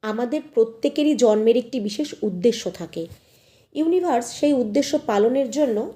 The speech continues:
আমাদেরকে পৃথিবীতে পাঠায়। নিজের ভালো দিকগুলো মানুষের সামনে তুলে ধরতে হবে। শুধু মানুষ নয়,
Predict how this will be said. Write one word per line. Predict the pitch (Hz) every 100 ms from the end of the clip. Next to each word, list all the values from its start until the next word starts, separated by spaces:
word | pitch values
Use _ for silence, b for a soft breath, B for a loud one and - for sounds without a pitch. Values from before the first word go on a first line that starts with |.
| _
আমাদেরকে | 208 214 214 226
পৃথিবীতে | 320 190 196 202 -
পাঠায়। | - - - - _ _ _ _ _ _ 240
নিজের | 294 285 339
ভালো | 247 226 226 269
দিকগুলো | 302 226 320 233 320 -
মানুষের | 208 208 233 294
সামনে | - 320 359
তুলে | 240 208
ধরতে | 190 185 -
হবে। | 180 175 165 175 b b b _
শুধু | 381 381
মানুষ | 311 254 240 233 190
নয়, | 175